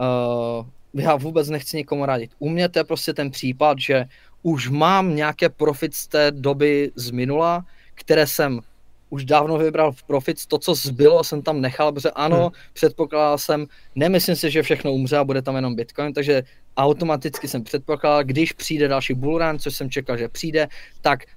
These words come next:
Speaker 1: lepší pro mě rizik-, lepší je pro mě zahedžovat se, že mám pár nějakých prostě altcoinů, protože
Speaker 2: Hmm.
Speaker 1: ty poletí úplně šílené s tím, abych násobil saty, přesně tak.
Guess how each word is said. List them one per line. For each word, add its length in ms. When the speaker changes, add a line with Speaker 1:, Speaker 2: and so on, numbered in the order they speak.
Speaker 1:
lepší 420
pro 200
mě 160
rizik-, 400
lepší 360
je 140
pro 220
mě 280
zahedžovat 540
se, 140
že 140
mám 380
pár 300
nějakých 640
prostě 300
altcoinů, 680
protože 160
Speaker 2:
Hmm. 100
Speaker 1:
ty 120
poletí 400
úplně 280
šílené 360
s 60
tím, 240
abych 400
násobil 500
saty, 380
přesně 340
tak. 240